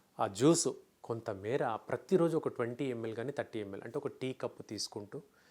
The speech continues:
దాంట్లో కొద్దిగా చిన్నగా నిమ్మరసం ఒక నాలుగైదు చుక్కలు లేదా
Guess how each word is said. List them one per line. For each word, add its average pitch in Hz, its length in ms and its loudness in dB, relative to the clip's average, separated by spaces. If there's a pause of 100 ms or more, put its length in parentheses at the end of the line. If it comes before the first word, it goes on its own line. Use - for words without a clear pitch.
(340)
దాంట్లో 107 520 -2 (380)
కొద్దిగా 147 400 4
చిన్నగా 135 640 -2 (200)
నిమ్మరసం 113 440 -4
ఒక 107 120 -8
నాలుగైదు 101 340 -6
చుక్కలు 113 400 -10 (340)
లేదా 127 340 0